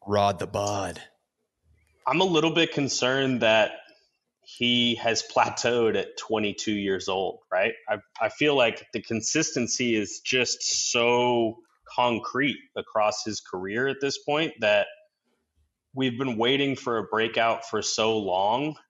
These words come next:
Speaker 2: with expectations that the talent is there, but not a lot has changed in Carolina. I don't, I don't know why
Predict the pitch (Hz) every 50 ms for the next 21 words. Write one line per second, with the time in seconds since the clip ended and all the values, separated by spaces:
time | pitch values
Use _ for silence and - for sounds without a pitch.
0 | _ _ _ _ 110 101 - - 110 107 - - - 117 104 - - - 117 117
1 | 110 - - 110 107 101 - - 110 104 104 - - - _ - - - 104 -
2 | - - 110 104 107 113 123 131 135 - - 139 131 120 113 110 117 120 135 151
3 | 170 185 190 190 - - _ _ _ _ _ _ 120 110 110 - - - - _
4 | _ _ _ _ 104 107 113 131 143 175 202 190 180 170 170 170 147 139 123 -
5 | - - 143 151 160 165 160 147 - - 127 113 - - - 143 135 123 110 110
6 | 123 147 160 147 123 110 107 101 - - _ - 107 127 147 151 117 - _ _
7 | _ _ _ _ - 127 156 165 143 139 147 143 135 117 104 104 113 110 110 117
8 | 120 123 127 127 120 120 113 110